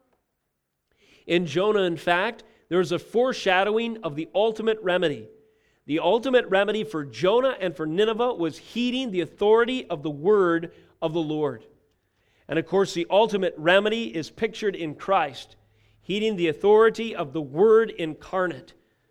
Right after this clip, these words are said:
not a mere prophet in the case of Christ, but prophet, ki-, priest, and king,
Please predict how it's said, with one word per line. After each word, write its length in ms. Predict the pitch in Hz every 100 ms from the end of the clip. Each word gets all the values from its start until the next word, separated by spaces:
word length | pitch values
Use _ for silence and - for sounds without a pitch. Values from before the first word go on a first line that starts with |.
| _
not 300 | 143 165 214
a 60 | 220
mere 200 | 240 220
prophet 600 | 226 233 202 156 151 -
in 80 | 151
the 100 | 147
case 380 | 175 175 165
of 120 | 156 -
Christ, 420 | 165 127 117 - _ _ _ -
but 180 | 147 -
prophet, 560 | 185 185 190 185 -
ki-, 300 | - 202 -
priest, 460 | - 208 226 - -
and 220 | 185 190
king, 400 | - 185 160 127